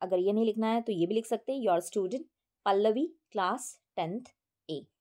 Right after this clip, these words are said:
So ये थी मेरी तरफ से आपको चार एप्लीकेशन, जिसके अंदर मैंने एक एप्लीकेशन आपको ऐसी बताई जिसके अंदर आप तीनों एप्लीकेशन लिख पाएंगे।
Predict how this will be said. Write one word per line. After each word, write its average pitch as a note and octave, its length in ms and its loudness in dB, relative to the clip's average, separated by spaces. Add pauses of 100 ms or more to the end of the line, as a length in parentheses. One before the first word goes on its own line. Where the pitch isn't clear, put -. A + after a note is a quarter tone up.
(840)
So F4+ 360 10
ये C#4 300 2
थी C4+ 260 -2
मेरी A#3+ 320 4
तरफ A3+ 280 6
से B3 200 0
आपको A3 560 2
चार G3 420 0
एप्लीकेशन, F#3+ 1040 -2
जिसके G3 280 -2
अंदर F#3 260 2
मैंने F3 240 0
एक A#3 320 -2
एप्लीकेशन G#3+ 540 0
आपको G3 240 -2
ऐसी F3 260 2
बताई F#3+ 280 -4
जिसके G3 300 -4
अंदर F#3 200 2
आप F#3+ 160 4
तीनों A3+ 240 2
एप्लीकेशन G#3+ 480 2
लिख F#3+ 260 0
पाएंगे। F#3+ 400 0